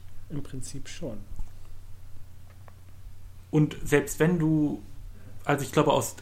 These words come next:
Speaker 2: unserer Perspektive müssten die eher tot sein, weil würden wir sie jetzt auftauen, wären sie tot.
Speaker 1: Wieso? Du meinst dem Tode geweiht, oder? Weil man friert
Speaker 2: Also
Speaker 1: ja
Speaker 2: ich denke nicht, dass die noch ein Wort sagen würden, wenn wir die jetzt einfach auftauen.
Speaker 1: Hä?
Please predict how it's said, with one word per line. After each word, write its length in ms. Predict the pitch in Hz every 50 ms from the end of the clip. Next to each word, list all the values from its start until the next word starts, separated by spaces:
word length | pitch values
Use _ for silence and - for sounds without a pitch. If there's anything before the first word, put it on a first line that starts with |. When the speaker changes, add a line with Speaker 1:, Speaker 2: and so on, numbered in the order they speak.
| - - -
Speaker 2:
unserer 300 | 151 165 185 202 196 190
Perspektive 520 | - 190 180 180 - 180 - - 160 143
müssten 300 | 143 147 147 - - 147
die 200 | 131 131 - -
eher 220 | 131 123 117 110 -
tot 280 | - - 143 151 151
sein, 220 | - - 180 185 170
weil 160 | 135 123 120 117
würden 200 | 131 131 139 127
wir 80 | 131
sie 120 | 123 123 123
jetzt 180 | 123 117 -
auftauen, 520 | - 123 123 120 - - - 165 165 160 156
wären 140 | 156 160 151
sie 100 | 151 151
tot. 360 | - - 110 110 110 - - - - - - - - - - - - - - - - -
Speaker 1:
Wieso? 440 | - 143 135 135 135 123 120 123 - - - - - - - - - - - - -
Du 60 | 147
meinst 260 | 147 143 143 139 -
dem 120 | 147 143 143
Tode 260 | - 165 156 143 131
geweiht, 480 | 120 117 113 123 135 143 127 113 -
oder? 300 | - 110 110 120 127 - - - - - - - - - - - - -
Weil 120 | - 139 135
man 180 | 139 143 131
friert 180 | - - - 160
Speaker 2:
Also 140 | 135 117 160
Speaker 1:
ja 40 | 147
Speaker 2:
ich 120 | - -
denke 260 | - 135 135 123 -
nicht, 320 | 131 123 131 151 160 - 156
dass 140 | 135 -
die 80 | - 151
noch 180 | 139 135 135 147
ein 140 | 139 123
Wort 180 | 127 131 131 131
sagen 320 | - 139 123 123 123 117
würden, 300 | 110 113 110 113 117 110
wenn 180 | 113 110 110 110
wir 80 | 110 110
die 80 | 113 113
jetzt 200 | 107 104 - -
einfach 240 | 110 104 - 113
auftauen. 500 | - 113 107 - - - - 104 101 107 107 - - - - - - - - - - - - -
Speaker 1:
Hä? 300 | - - - 143 143 143